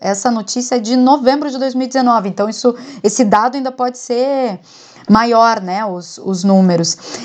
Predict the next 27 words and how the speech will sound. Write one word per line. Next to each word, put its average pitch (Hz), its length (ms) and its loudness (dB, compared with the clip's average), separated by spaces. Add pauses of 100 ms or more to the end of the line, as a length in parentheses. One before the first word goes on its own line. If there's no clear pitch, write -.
(140)
E 202 80 6
a 226 60 6
gente 294 180 -2
percebe 285 560 0
nitidamente 247 920 0
que - 80 -20
com 233 200 -2
esse 226 220 0
estímulo 247 720 0 (120)
da 175 140 -2
pandemia, 240 720 2 (300)
muita 302 340 2
gente 220 260 -4
virou 190 200 -2
podcaster, 208 760 -2 (400)
é, 202 120 4
novos 254 440 2
podcasts 190 600 -6
nasceram, 202 600 -2 (340)
grandes 294 440 0
veículos 240 520 -4
de 202 80 -12
comunicação 202 760 -2
tão 196 180 -6
apostando 226 640 -2
nesse 190 240 -8
formato, 185 680 -4